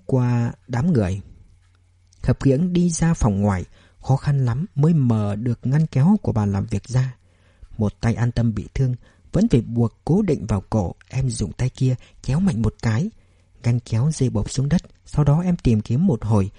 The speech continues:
cuối cùng cũng đã thấy khẩu súng của mình. Đợi phó tiền bước đến, giằng lấy khẩu súng trên tay em, nhíu mày hỏi: "Rốt cuộc nó có chuyện gì?"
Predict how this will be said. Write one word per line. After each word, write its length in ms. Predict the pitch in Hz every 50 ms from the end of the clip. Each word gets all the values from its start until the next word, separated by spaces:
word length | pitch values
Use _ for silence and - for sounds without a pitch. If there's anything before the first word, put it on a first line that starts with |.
| _ _ _ _ _
cuối 120 | - 135 139
cùng 380 | - - 120 107 101 95 92 - _
cũng 260 | - 110 87 67 87
đã 140 | 117 147 156
thấy 220 | - - 135 170 202
khẩu 240 | - - 98 64
súng 280 | - - - 120 156 208
của 100 | - 98
mình. 220 | 98 101 92 - - - - - _ _ _ _ _ _ _ _ _ _ _ _ _ _ _ -
Đợi 140 | - 87 76
phó 180 | - 110 117
tiền 440 | - - - 113 107 104 101 101 85 -
bước 240 | 127 151 165 -
đến, 320 | - 143 123 135 180 190 160 127
giằng 240 | 113 113 101 98
lấy 120 | 98 101 147
khẩu 220 | - - 101 87
súng 220 | 117 - - 131 151
trên 160 | - 156 147
tay 180 | - 139 143 -
em, 180 | 139 139 139 135 - - _ _ _
nhíu 180 | 143 139 175 226
mày 180 | 233 135 85
hỏi: 240 | 98 101 104 71 50 - - _ _ _ _ _ _ _ _ _ _ _ _ _ _ _ _ -
"Rốt 180 | 131 143 190 -
cuộc 160 | - 127 107
nó 80 | 98 98
có 80 | 147 185
chuyện 200 | - - 104 107
gì?" 240 | 104 113 110 101